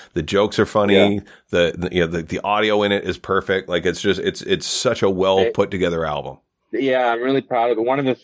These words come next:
Speaker 2: the, the advantages of living in a place like New York is all of those people work for H B O.
Speaker 1: Right.
Speaker 2: They all work for H B O shows.
Speaker 1: Mm-hmm.
Speaker 2: Um, and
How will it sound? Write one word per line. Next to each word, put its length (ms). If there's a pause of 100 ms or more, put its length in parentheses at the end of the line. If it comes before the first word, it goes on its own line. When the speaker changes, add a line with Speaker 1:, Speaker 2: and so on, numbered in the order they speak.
Speaker 2:
the, 280
the 80
advantages 480
of 100
living 240
in 80
a 40
place 220
like 140
New 100
York 380 (100)
is 360
all 340
of 140
those 180
people 460
work 280
for 360
H 260
B 160
O. 240 (160)
Speaker 1:
Right. 260
Speaker 2:
They 120
all 200
work 220
for 100
H 260
B 100
O 80
shows. 480
Speaker 1:
Mm-hmm. 840
Speaker 2:
Um, 680 (120)
and 920